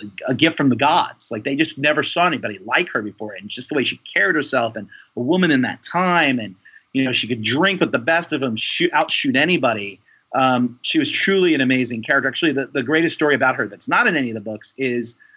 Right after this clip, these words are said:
uh, William Randolph Hearst, who was the sort of head of yellow journalism in the Hearst papers, uh, basically wrote an article about a woman with the same name in Chicago, knowing it would sell papers, who got arrested for vagrancy and prostitution.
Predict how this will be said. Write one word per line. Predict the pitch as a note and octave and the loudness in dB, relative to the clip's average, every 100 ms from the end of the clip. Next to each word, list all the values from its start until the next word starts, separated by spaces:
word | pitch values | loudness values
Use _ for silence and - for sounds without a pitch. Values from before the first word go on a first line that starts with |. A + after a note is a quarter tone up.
| _ - | _ 0
uh, | B2 | 2
William | D3 F3 D#3+ | 4 2 4
Randolph | D3 B2 - | 4 2 0
Hearst, | - G3 C#3 - | 0 2 2 -2
who | C#3 B2 A#2+ A#2+ | -2 0 0 0
was | B2+ B2 A2+ A2+ | -2 -4 -4 -6
the | A#2 A2+ | -6 -2
sort | B2+ | 0
of | A2+ | 2
head | D3 | 2
of | C3+ G#2+ | 2 2
yellow | B2+ A#2 | 2 2
journalism | G#2+ D3 D3 A#2 A2+ | 2 2 2 2 2
in | G#2+ | 0
the | |
Hearst | B2+ C#3 - | 2 0 0
papers, | E3 F3 B2+ G#2+ - - - - - | 0 2 2 0 -4 -12 -20 -20 -6
uh, | C3 B2 A#2 A#2+ - C3 | -2 0 0 -2 -6 -2
basically | D3 D#3+ F3+ D#3 B2 | 0 0 -2 0 2
wrote | B2+ A#2 | 2 2
an | |
article | B2 C#3 E3 D#3+ B2 A2 G#2+ - _ _ - | 2 2 0 0 -2 -4 -6 -12 _ _ -8
about | A#2+ C3+ B2 | -2 0 0
a | |
woman | A#2+ E3+ D#3+ | 2 2 2
with | B2 | 0
the | A#2+ | -4
same | - C#3 C#3+ | 0 2 4
name | C#3 C3+ | 4 4
in | B2 | 2
Chicago, | B2 - C#3+ C#3 A#2 | -2 -2 0 0 0
knowing | C3+ E3 | 0 0
it | D3+ | -2
would | A2+ | -2
sell | B2 | -6
papers, | G#2 - D#3+ - G#2 - | -4 0 0 0 -6 -4
who | B2 | 0
got | C3 | 2
arrested | A#2+ C3+ - C3 A2 | 2 0 -2 -4 -2
for | A#2 G#2+ | -2 -2
vagrancy | G2 C#3+ D3 D#3 A#2 C3 | 0 2 4 2 4 2
and | A2 | 2
prostitution. | B2 A#2+ - A2 B2+ G#2+ D2 | 2 0 -2 -2 0 0 -2